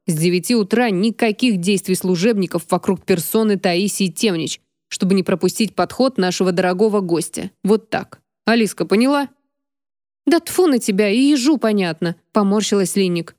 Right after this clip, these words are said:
«А вот и Аск идёт. Спасайся, кто может». Появление самого занудного в мире некроманта Костя и Матвей встретили неожиданно радостно. Аска подхватили под руки и ноги и вынесли из столовой как знамя.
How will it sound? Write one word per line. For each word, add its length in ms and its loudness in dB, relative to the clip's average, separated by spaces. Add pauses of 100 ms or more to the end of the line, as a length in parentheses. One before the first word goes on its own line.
(120)
«А 120 2
вот 200 0
и 40 4
Аск 340 -2
идёт. 400 0
Спасайся, 640 -2
кто 200 -2
может». 420 0 (880)
Появление 580 2
самого 400 0
занудного 680 0
в 80 -2
мире 220 2
некроманта 760 0 (220)
Костя 400 0
и 80 2
Матвей 480 0
встретили 500 0
неожиданно 640 0
радостно. 480 -4 (220)
Аска 400 0
подхватили 600 0
под 280 -2
руки 400 0
и 40 2
ноги 460 0 (220)
и 160 2
вынесли 640 2
из 120 0
столовой 460 0
как 240 -2
знамя. 500 -4